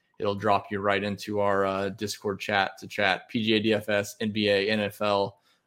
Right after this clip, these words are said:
um, best ball, whatever you wanna do. So with that, guys, I am going to sign out. And, uh, I appreciate everyone listening to the Fantasy Golf Bag podcast this week, whether it was on audio, on Spotify, iTunes, et cetera,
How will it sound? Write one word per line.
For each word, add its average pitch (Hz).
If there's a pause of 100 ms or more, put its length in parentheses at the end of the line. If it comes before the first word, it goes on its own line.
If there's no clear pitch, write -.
(120)
um, 101 (100)
best 110
ball, 104 (440)
whatever 127
you 104
wanna 95
do. 85 (220)
So 98 (1500)
with 123
that, 143
guys, 170 (300)
I 117
am 117
going 117
to 110
sign 127
out. 135 (320)
And, 110
uh, -
I 110
appreciate 123
everyone 120
listening 123
to 110
the 110
Fantasy 117
Golf 113
Bag 107
podcast 117
this 120
week, 117
whether 104
it 104
was 104
on 101
audio, 107
on 98
Spotify, 104
iTunes, 98
et 98
cetera, 123